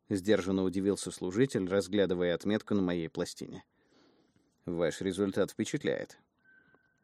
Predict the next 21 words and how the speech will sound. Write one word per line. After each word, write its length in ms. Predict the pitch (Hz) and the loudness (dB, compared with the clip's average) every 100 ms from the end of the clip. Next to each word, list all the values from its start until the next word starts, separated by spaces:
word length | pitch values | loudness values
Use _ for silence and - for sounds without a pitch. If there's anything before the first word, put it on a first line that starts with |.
| _ _ _ - | _ _ _ -14
Видимо, 380 | - 110 104 107 | 0 2 4 4
цвет 300 | - 131 151 | 4 4 4
этого 280 | 98 92 92 | 4 0 0
отпечатка 520 | 85 104 - 80 - | -2 -4 -4 -4 -4
символизировал 720 | - 98 101 110 139 127 120 | -4 0 2 4 4 6 2
степень 400 | - 123 113 110 | 0 -4 0 0
успешности 560 | 107 - 113 110 - 107 | 0 0 0 0 -2 -2
выполнения 560 | 104 113 113 110 101 | 0 2 2 4 2
вступительного 640 | 98 - 104 98 95 98 95 | -2 -4 -6 -4 -2 0 0
задания. 460 | 104 85 - 90 - _ _ _ _ _ _ | -2 -4 -8 -12 -18 _ _ _ _ _ _
Что-то 280 | - 208 180 | 2 4 6
вроде 240 | 156 147 | 4 6
оценки. 480 | 151 - 85 - - _ _ _ _ _ _ _ 113 | 4 2 -6 -6 -16 _ _ _ _ _ _ _ 0
И 60 | |
мне, 260 | 107 156 196 | 4 6 6
как 180 | 104 - | 2 2
победителю 560 | 98 104 117 104 98 | 0 2 2 2 0
поединка, 540 | 90 87 - 135 160 170 | 0 -2 0 0 0 0
поставили 540 | 131 - 95 92 107 | 0 0 -2 0 0
соответствующую 920 | - 156 - 82 - 101 101 - 120 | 2 2 2 -6 -4 -4 -4 -2 -2
метку. 340 | 76 - - | -2 -6 -16